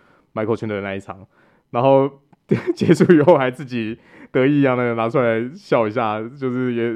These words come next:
也嘲讽一下观众，也嘲讽一下自己，其实是相当相当离奇的。我们不只是提到说他其实是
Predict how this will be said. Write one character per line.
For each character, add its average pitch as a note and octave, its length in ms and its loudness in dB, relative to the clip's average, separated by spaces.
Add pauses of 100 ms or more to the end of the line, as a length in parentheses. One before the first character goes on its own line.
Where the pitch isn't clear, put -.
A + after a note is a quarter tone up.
(100)
也 A2 340 -8 (480)
嘲 B2 160 -4
讽 C3 180 -4
一 B2 40 -6
下 B2 120 -2
观 A#2 200 -4
众， A2+ 180 -6
也 G2+ 80 -8
嘲 G#2+ 200 -6
讽 A#2 140 -6
一 A2+ 40 -8
下 A2+ 100 -2
自 G#2+ 160 -12
己， F2+ 340 -18
其 E3 200 -8
实 D#3+ 140 -2
是 E3+ 80 -4
相 C#3+ 140 0
当 C#3 100 0
相 C3+ 140 0
当 B2 80 -4
离 A#2 120 -4
奇 A2+ 200 -10
的。 F#2 100 -10
我 G#2 60 -10
们 B2+ 200 -8
不 D#3 140 -8
只 C3+ 160 -6
是 C3 100 -12
提 A#2 140 -10
到 A#2 140 -4
说 A2 160 -4
他 B2 120 -4
其 A#2+ 260 -6
实 - 20 -6
是 A#2 280 -6